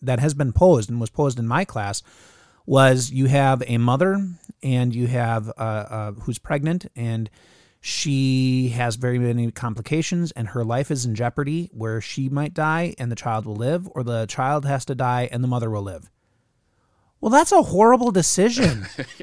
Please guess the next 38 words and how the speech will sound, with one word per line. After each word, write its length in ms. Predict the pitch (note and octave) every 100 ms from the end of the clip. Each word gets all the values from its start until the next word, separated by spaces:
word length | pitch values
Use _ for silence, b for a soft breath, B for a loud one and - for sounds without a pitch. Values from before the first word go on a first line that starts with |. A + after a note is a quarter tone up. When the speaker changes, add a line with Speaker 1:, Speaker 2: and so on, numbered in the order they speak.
| - A#3+
Speaker 1:
And 240 | A#3 G#3+
morally, 720 | G3 F#3+ A#3 D4+ C4 G3+ F#3+
it's 160 | F#3 -
like, 220 | F#3 F#3
well, 200 | F3+ F#3
you're 280 | F3+ E3+ F#3+
gonna 100 | F#3
take 240 | G3 F3
one 180 | E3+ E3+
life 260 | E3 E3 E3+
or 120 | D3+
another 320 | D3 D3+ C3
life, 280 | F#2+ F#2 -
right? 260 | C3+ F#3 - B B
Speaker 2:
Yeah. 140 | D#2+ - _
Speaker 1:
Well, 360 | F3 D#3+ D#3+ D#3
practical 480 | - F3 E3+ E3 D3+
theology 460 | D#3+ D3+ D#3+ C#3
says, 260 | C3 C3 B2+
how 160 | C#3+
do 80 | D3+
you 120 | D3+
work 380 | B2+ B2 C3+ C3+
through 300 | - - A#2
this, 440 | A2 G#2+ G#2 - -
knowing 520 | B2 B2+ E3+ G3 F#3+
the 80 | D#3+
principles, 680 | - D3 C#3 A#2 A2 G#2+ A2
knowing 520 | A#2 C3+ F3+ F#3 D#3+
what, 300 | C#3 C3+ -
what 280 | B2+ B2 -
the 100 | B2
Lord 240 | A#2 A2+
says, 320 | - B2+ A2
but 140 | G2+ A#2
yet 160 | A2+
also 360 | - C3 - D3+
knowing 500 | C3 B2 A#2 A#2